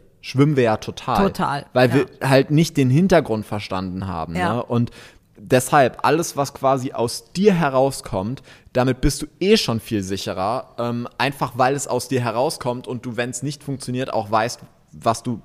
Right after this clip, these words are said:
Speaker 1: vielleicht dann anders
Speaker 2: Ja,
Speaker 1: machen
Speaker 2: ja.
Speaker 1: könntest. Ne? Jetzt vielleicht mal noch so ein Blick da drauf, wie es jetzt heute bei uns ist. Also ich meine, es ist vielleicht auch ganz interessant. Wir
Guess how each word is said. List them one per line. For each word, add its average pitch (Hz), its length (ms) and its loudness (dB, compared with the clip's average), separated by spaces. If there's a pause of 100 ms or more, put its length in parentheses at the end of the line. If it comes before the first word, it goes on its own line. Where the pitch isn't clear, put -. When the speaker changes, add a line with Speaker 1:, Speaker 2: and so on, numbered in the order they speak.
(140)
Speaker 1:
vielleicht 104 300 -2
dann 98 120 0
anders 127 220 2
Speaker 2:
Ja, 175 80 -2
Speaker 1:
machen 92 260 -8
Speaker 2:
ja. 190 100 -6
Speaker 1:
könntest. 175 300 -12
Ne? 101 220 -12 (400)
Jetzt 143 240 0
vielleicht 147 340 -2
mal 139 100 -4
noch 139 140 -4
so 139 100 -6
ein 123 80 -4
Blick 143 200 -8
da 131 100 -2
drauf, 120 320 -4
wie 127 40 -8
es - 120 -8
jetzt - 240 -6
heute 123 260 -2
bei 151 220 -2
uns 160 200 -8
ist. 165 320 -6
Also 110 420 -4 (460)
ich 76 120 -20 (100)
meine, 113 240 -8
es 117 60 -12
ist - 60 -18
vielleicht 113 220 -4
auch 117 160 0
ganz 139 220 -4
interessant. 139 640 -4 (180)
Wir 104 220 -2